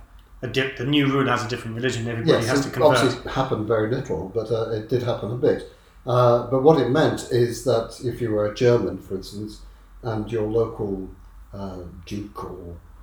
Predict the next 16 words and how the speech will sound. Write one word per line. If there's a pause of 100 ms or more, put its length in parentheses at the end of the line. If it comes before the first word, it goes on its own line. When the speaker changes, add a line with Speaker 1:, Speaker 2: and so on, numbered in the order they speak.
(360)
Speaker 2:
elector,
whatever
his
title
was, (340)
decided
to
embrace
the
new
religion,
Protestantism, (400)
then
you
were
deemed